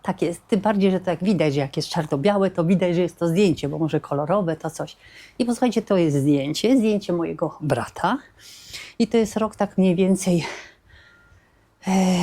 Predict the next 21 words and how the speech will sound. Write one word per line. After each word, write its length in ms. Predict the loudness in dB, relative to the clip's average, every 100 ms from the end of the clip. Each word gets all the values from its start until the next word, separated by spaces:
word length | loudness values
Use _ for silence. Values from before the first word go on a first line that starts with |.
| 0 -2
on 120 | -4
się 180 | -4 -2
urodził 320 | 0 0 -2
w 40 | -2
sześćdziesiątym 460 | -4 -4 -6 -8 -4
trzecim, 440 | -4 0 0 2
no 100 | 0
to 120 | -2
powiedzmy 520 | -4 -2 -2 0 -2 -2 -8 _ _ _ _ _
sześćdziesiąty 500 | -6 -4 -2 -4 -6
czwarty, 640 | -12 -14 -8 -8 -10 _ -4
piąty, 480 | 0 2 0 -2
o 60 | -2
może 260 | 0 0 -2
sześćdziesiąty 480 | -4 -2 -2 -4
piąty, 320 | -4 -8 -8 -8
bo 80 |
to 120 | -6 -8
taki 220 | -4 -4
dwulatek, 640 | 0 0 0 -4 -16 -4
nie? 140 | -4